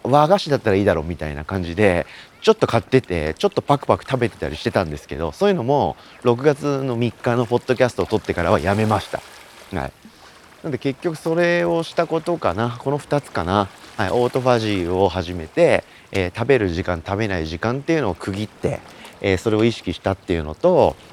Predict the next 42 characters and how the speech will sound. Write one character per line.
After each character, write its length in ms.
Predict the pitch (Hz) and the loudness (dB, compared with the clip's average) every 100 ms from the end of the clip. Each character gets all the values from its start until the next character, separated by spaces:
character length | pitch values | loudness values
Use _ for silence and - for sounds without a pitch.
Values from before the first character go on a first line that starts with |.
| - | -2
余 180 | 117 104 | 0 2
計 220 | 160 151 | 2 2
な 100 | 147 | 0
買 280 | - 135 135 | 0 2 4
い 20 | |
食 160 | 120 120 | 4 2
い 60 | |
を 100 | 113 | 2
や 120 | 101 98 | 2 0
め 140 | 104 | 0
た 100 | 104 | -2
っ 40 | |
て 140 | - - | -4 -12
い 40 | |
う 20 | |
こ 60 | 69 | -10
と 60 | 64 | -10
で 60 | |
す 100 | 67 | -8
ね。 220 | 90 101 107 - - - - | -6 -6 -8 -20 -20 -14 -4
は 160 | 90 | -4
い。 40 | 107 | -2
な 100 | 135 | -4
の 120 | 104 | -2
で、 400 | 95 92 87 73 - - - | 2 2 2 -2 -10 -16 -4
え 240 | 117 107 | 0 0
ー、 20 | |
ま 100 | 117 | 0
あ、 20 | 120 | 0
家 240 | 143 190 | 4 4
で 80 | 131 | 4
一 140 | 87 | -2
人 140 | - 160 | -2 0
で 160 | 113 | 0
過 140 | 92 98 | -2 -4
ご 140 | 98 | -6
す 100 | 98 | -6
時 160 | 80 85 | -8 -6
間 260 | 85 85 | -4 -4
と 140 | 85 107 | -4 -4
か 160 | 95 | -4
は、 400 | 123 180 143 82 | -2 0 0 -2